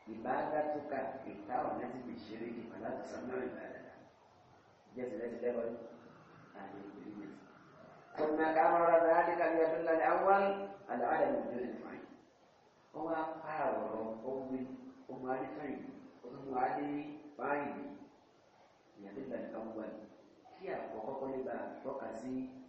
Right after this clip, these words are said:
عدم وجود الفاعل. Ẹ má fọkàn sí. Ẹ bá yín jọ́sìn fún ẹ, ẹ má fọkàn sí, ẹ má rọ̀, ẹ má rọ̀ rárá. والثاني على أن ذلك قد صار وصفا لازما.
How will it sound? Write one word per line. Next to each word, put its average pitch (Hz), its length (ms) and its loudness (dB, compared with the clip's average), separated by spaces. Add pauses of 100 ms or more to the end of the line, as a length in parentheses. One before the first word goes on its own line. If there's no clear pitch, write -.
عدم 117 280 -4
وجود - 280 -8
الفاعل. - 280 -12
Ẹ - 60 -12
má 160 100 -8
fọkàn - 280 -6
sí. - 140 -10 (640)
Ẹ 139 100 -6
bá 110 160 -6
yín 123 200 -4
jọ́sìn 143 300 -4
fún 117 120 -6
ẹ, 120 60 0
ẹ 120 40 0
má 147 100 -2
fọkàn - 300 -2
sí, - 80 -4
ẹ - 60 0
má 139 80 2
rọ̀, - 140 4
ẹ - 140 6
má - 80 4
rọ̀ 135 120 6
rárá. - 220 8 (880)
والثاني 147 800 8 (480)
على - 180 -6
أن 147 140 -2
ذلك 135 400 4
قد - 200 -6
صار 123 260 -4
وصفا - 360 -4
لازما. 101 560 -8